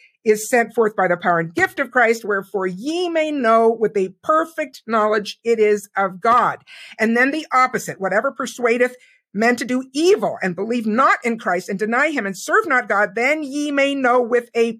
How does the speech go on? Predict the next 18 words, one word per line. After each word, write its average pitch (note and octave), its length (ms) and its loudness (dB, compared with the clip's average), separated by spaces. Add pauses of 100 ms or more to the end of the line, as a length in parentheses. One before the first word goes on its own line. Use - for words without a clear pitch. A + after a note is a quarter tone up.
(100)
perfect F4 760 -2
knowledge A#3 600 0 (400)
it C#4 240 0
is B3 320 0
of A3+ 240 0
the A3+ 60 0
devil." G#3 360 -2
There C#4 260 2
it A3 120 2
is. - 260 -12 (640)
There C#4+ 380 2
it A3 80 0
is. C3+ 260 -10
It A#3 160 0
couldn't F4+ 340 -2
be A#3+ 380 -6 (540)
more C#4+ 500 2
clear. B3 440 -2